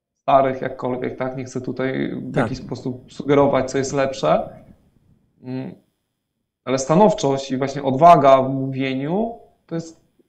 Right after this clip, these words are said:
Speaker 1: też budowanie i swojego wizerunku, i tej właśnie prawdomówności, tak? Takiej szczerości w tych relacjach.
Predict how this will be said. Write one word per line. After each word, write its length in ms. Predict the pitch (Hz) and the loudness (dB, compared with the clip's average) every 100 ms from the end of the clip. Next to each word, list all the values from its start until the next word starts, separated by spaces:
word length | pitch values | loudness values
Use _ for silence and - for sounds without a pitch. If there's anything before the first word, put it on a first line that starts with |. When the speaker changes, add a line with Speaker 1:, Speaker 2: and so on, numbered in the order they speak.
| _ | _
Speaker 1:
też 340 | - 175 - 165 | -4 -4 -4 -6
budowanie 600 | 156 156 156 165 160 147 | -4 0 2 2 2 -2
i 60 | |
swojego 320 | 151 180 170 170 | -4 -2 0 0
wizerunku, 920 | 165 147 147 185 196 220 226 226 - | 0 0 0 -2 -4 -4 -4 -6 -10
i 100 | 190 | -14
tej 160 | 240 208 | -8 -6
właśnie 320 | 196 196 190 | -6 -6 -8
prawdomówności, 1040 | 190 185 175 190 180 180 165 143 - - | -6 -4 0 0 0 0 0 -2 -4 -12
tak? 280 | - 151 - | -6 -4 -4
Takiej 220 | 143 151 | -6 -8
szczerości 640 | 143 - 160 151 139 - 123 | -6 0 4 4 2 -6 -10
w 60 | |
tych 160 | - 131 | -8 -6
relacjach. 760 | 131 131 131 131 151 165 190 | -2 0 0 0 2 2 2